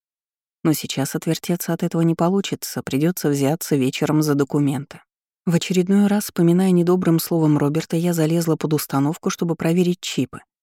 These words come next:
и заменить ряд испорченных деталей, снова уходя в работу. «Нара Шторм,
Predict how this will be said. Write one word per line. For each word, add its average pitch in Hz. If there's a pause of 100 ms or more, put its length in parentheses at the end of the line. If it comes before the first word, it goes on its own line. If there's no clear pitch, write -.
(320)
и 180
заменить 175
ряд 165
испорченных 156
деталей, 151
снова 143
уходя 139
в 143
работу. 143 (3000)
«Нара 143
Шторм, -